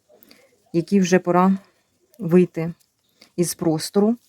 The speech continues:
тих, хто дивиться відео, близьких людей, із енергетичного і фізичного простору очистити.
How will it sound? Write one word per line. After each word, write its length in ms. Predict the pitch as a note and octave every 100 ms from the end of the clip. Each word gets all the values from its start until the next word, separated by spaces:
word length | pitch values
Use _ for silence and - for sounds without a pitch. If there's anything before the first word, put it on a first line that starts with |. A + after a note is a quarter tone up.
| _
тих, 140 | F#3
хто 180 | - F3
дивиться 420 | D#3+ F#3+ G#3+ -
відео, 260 | G3+ G3 F#3
близьких 520 | D#3 D#3 - G3 G3
людей, 260 | F#3+ F3+ F3+
із 180 | E3 E3
енергетичного 680 | D#3+ D3+ - G3+ - F3 D#3+
і 60 |
фізичного 540 | - D3+ F3 - E3+ D#3+
простору 460 | E3 F#3 - F3+ E3
очистити. 580 | - D#3 - F#3 -